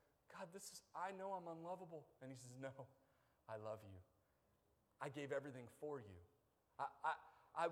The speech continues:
want you. I desire just you, not what you can do." You know, and that's the trouble. That's the lie.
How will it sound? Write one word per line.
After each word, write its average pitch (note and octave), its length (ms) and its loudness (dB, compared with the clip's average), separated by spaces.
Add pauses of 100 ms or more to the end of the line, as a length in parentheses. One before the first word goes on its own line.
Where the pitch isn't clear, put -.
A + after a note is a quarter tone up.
(120)
want F3+ 340 4
you. C#3 180 -2
I E3 80 6
desire D#3+ 800 4 (140)
just - 400 4 (260)
you, F3+ 240 -4 (240)
not D3 320 -2
what D3 240 4 (240)
you D#3+ 340 -6
can B2+ 100 -10 (140)
do." C3 160 -6 (520)
You G3+ 60 -4
know, G#3+ 100 2
and G3 80 0
that's A3 220 2
the C3+ 100 -8
trouble. A#2 340 2
That's D3 240 2
the B2 100 -4
lie. G#2+ 440 -2